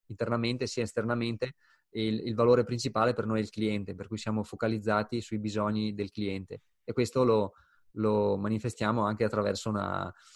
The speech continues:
una duttilità dal punto di vista del pricing.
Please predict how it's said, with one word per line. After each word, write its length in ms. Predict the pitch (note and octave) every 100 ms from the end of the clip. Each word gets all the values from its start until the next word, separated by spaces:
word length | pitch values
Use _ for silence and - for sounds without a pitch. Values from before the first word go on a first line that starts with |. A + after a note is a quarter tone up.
| -
una 120 | - G#2
duttilità 600 | A2+ A#2 A#2 A2 G#2+ A2
dal 160 | G#2+
punto 180 | G#2 A2
di 60 | A2
vista 200 | G#2+ A2+
del 120 | G#2
pricing. 540 | - G2+ G2+ - G2